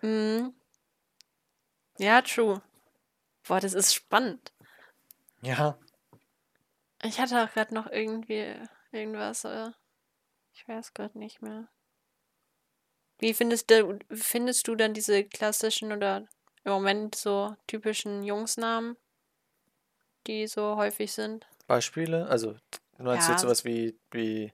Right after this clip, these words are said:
Speaker 1: Jan, Ben, so,
Speaker 2: Tim.
Speaker 1: sowas. Tim, Tom,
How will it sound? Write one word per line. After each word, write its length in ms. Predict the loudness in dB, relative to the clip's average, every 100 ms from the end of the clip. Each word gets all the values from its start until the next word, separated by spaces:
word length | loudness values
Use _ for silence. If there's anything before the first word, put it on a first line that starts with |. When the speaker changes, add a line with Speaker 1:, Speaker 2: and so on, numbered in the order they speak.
| -4
Speaker 1:
Jan, 500 | 0 2 2 0 2
Ben, 500 | 4 4 0 -6 -8 -6
so, 260 | -4 -4 -8 -12
Speaker 2:
Tim. 280 | -2 2 2
Speaker 1:
sowas. 220 | 0 -6 -10 -18 _ _ -10
Tim, 380 | -6 -4 -4 -2
Tom, 480 | 2 2 0 -8